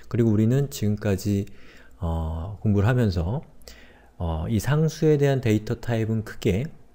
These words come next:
정수와 실수라고 하는 이 두 가지의 분류만을 강조를 해왔습니다. 그런데 사실은 여기 있는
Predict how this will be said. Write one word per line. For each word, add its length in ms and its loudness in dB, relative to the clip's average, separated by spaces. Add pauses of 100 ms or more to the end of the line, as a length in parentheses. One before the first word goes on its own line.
(460)
정수와 840 -4 (2250)
실수라고 1000 0
하는 300 2
이 140 -2
두 200 -4
가지의 720 2
분류만을 1300 -2 (320)
강조를 500 -2
해왔습니다. 540 -6 (1160)
그런데 300 4
사실은 540 0 (600)
여기 220 2
있는 380 2